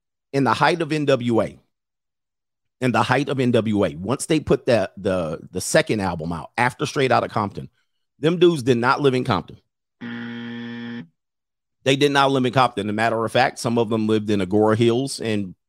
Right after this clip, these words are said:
pre-Calabasas, before Calabasas was Calabasas. All right. I think Eazy-E and the D L C lived in, lived in Agora Hills. <laughs> Okay. They did not live.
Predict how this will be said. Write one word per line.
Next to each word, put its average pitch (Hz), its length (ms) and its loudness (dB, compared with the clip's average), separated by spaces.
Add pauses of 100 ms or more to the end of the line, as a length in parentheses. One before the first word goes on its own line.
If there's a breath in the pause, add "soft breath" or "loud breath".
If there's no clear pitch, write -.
pre-Calabasas, 120 1080 0 (800)
before 123 320 0
Calabasas 107 600 -2
was 95 120 -8
Calabasas. 90 680 -4 (840)
All 101 80 -2
right. 104 300 -2
I 104 80 -4
think 123 240 -2
Eazy-E 117 580 -4
and 110 120 0
the 107 40 -2
D 113 200 -2
L 113 80 0
C 120 420 -4
lived 113 220 -2
in, 110 240 -4 (140)
lived 113 200 -2
in 113 100 0
Agora 107 300 0
Hills. 101 380 -8 (480)
<laughs> - 160 -8
Okay. 139 220 0
They 127 160 2
did 143 160 -2
not 139 240 -2
live. 151 160 -4